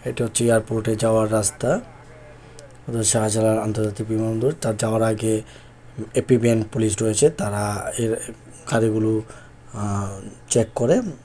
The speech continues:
আমি, আমরা এখন আমাদের গাড়িটা ভিতরে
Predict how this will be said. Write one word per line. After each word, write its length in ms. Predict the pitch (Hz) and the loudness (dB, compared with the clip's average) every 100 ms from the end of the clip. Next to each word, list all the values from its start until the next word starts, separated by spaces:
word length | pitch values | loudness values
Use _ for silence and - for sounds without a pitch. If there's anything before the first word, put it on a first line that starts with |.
| - - | -20 -8
আমি, 200 | 113 113 | -2 0
আমরা 280 | 107 104 107 | 0 0 0
এখন 320 | 104 113 104 | 0 -4 -4
আমাদের 360 | 104 104 107 104 - - - - - 131 | -6 -4 -6 -8 -14 -20 -20 -20 -16 -4
গাড়িটা 340 | 107 107 101 107 | 0 0 2 0
ভিতরে 480 | 98 120 113 113 | 0 2 2 2